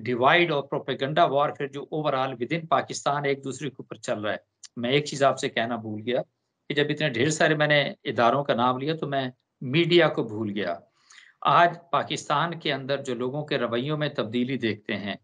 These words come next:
जो एक्सट्रीमिज्म देखते हैं, जो गुस्से का इजहार देखते हैं, जो नफरत देखते हैं और जो पाकिस्तान के ऊपर एक फिफ्थ जनरेशन वॉरफेयर मुसल्लत की गई है ना,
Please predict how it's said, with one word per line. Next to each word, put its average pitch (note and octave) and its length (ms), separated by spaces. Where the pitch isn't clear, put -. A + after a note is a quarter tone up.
जो D3 120
एक्सट्रीमिज्म D3 720
देखते A#2+ 360
हैं, G#2+ 300
जो B2 160
गुस्से C3+ 380
का D#3 120
इजहार A#2+ 320
देखते A#2+ 340
हैं, B2+ 100
जो C#3+ 120
नफरत C3+ 420
देखते D3 380
हैं G3 300
और G#3 260
जो G3 280
पाकिस्तान F3+ 840
के G3 100
ऊपर E3+ 600
एक D#3 280
फिफ्थ G#3 400
जनरेशन C#3+ 460
वॉरफेयर D3 540
मुसल्लत F3 440
की C3 180
गई A#2 180
है G#2 120
ना, E3+ 180